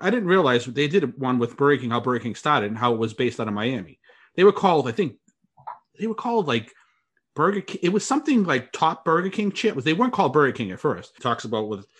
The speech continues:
McDonald's and Burger King went up against each other, started going head to head with McDonald's to try to take over.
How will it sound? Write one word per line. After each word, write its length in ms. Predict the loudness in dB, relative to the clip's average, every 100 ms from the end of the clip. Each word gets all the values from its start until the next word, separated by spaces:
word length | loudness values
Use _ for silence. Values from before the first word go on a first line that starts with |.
| _
McDonald's 460 | -6 0 2 0 -2
and 100 | -4
Burger 200 | -4 -4
King 140 | -6
went 120 | -6
up 80 | -6
against 220 | -6 -8
each 100 | -10
other, 220 | -14 -16 -18 _ _
started 280 | 0 0 0
going 180 | -2
head 160 | -2 -4
to 80 | -2
head 160 | -2
with 240 | -2 -6 -10
McDonald's 540 | -8 -4 -4 -4 -8
to 80 | -12
try 160 | -8 -8
to 80 |
take 240 | -6 -6 -4
over. 400 | -4 -6 -10